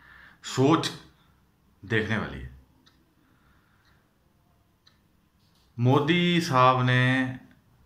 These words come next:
अपने जन्मदिन के दिन सत्रह सितंबर को आठ चीते अफ्रीका से, नामीबिया एक देश है, वहां से भारत में,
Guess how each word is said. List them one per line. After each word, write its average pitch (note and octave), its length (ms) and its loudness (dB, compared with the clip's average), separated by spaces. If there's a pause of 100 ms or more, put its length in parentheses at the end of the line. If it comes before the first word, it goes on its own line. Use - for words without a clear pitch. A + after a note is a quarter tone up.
(220)
अपने A2+ 400 -2
जन्मदिन G#2 580 -2
के F2+ 100 -8
दिन G2+ 260 -2
सत्रह C3 480 -4
सितंबर G2+ 560 -6
को E2 420 -10 (720)
आठ C3+ 520 0
चीते G#2+ 680 -4 (1400)
अफ्रीका B2+ 560 0
से, F2+ 520 -8 (1120)
नामीबिया A#2 600 2
एक A#2 160 -2
देश G#2 300 -2
है, B2+ 60 -2
वहां G#2 380 -4
से C#2+ 280 -8 (760)
भारत G#2 500 -2
में, F2 340 -10